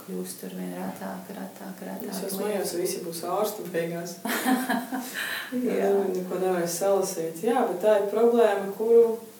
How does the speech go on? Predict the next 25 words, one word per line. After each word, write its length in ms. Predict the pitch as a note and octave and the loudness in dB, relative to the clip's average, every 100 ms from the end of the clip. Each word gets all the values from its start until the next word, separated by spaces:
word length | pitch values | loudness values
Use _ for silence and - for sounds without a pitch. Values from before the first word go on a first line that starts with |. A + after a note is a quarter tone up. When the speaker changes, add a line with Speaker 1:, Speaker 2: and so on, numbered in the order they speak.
| - - - - - - - - - - - - A#3 | -20 -20 -20 -20 -20 -20 -20 -20 -18 -16 -16 -16 -14
Speaker 2:
es 100 | - | -10
pat 140 | F3 G3 | -8 -6
negribētu 420 | F#3 E3+ E3 E3 | -4 -4 -4 -2
teikt, 260 | F#3 F3+ | -2 -2
ka 240 | - - D#3+ | -6 -10 -10
kaut 80 | E3+ | -6
kā 120 | E3+ | -4
neredz, 500 | E3+ A#3 C#4 B3 A#3 - | 0 2 4 4 2 -2
bet 220 | F#3+ - - | -6 -8 -2
kaut 200 | A#3+ A#3 | 2 4
kā 140 | A#3 | 4
visi 260 | A3+ A#3 - | 4 2 0
tomēr 300 | A#3+ A#3+ G#3+ | 0 2 2
spiež 380 | - C4 C4 G#3 | 0 2 2 2
uz 80 | F#3 | -2
tām 220 | F3+ F3 F3+ - - - - | -6 -6 -8 -12 -18 -18 0
tehnoloģijām, 880 | G3 G3 C#4 C#4 C#4 C4+ B3+ B3 A#3 | 0 2 0 2 2 2 2 4 4
bet 160 | G#3 - | 2 0
neredz 360 | A#3+ - G3 | 2 2 2
to, 100 | A3 A3 | -2 -2
ka 80 | - G3 | -2 0
vajadzētu 480 | A3 G3+ G3 - G3 | 0 0 -2 -2 -4
arī 120 | F#3+ | -4
kaut 180 | F#3 F#3 | -6 -4
kā 140 | F#3 | -2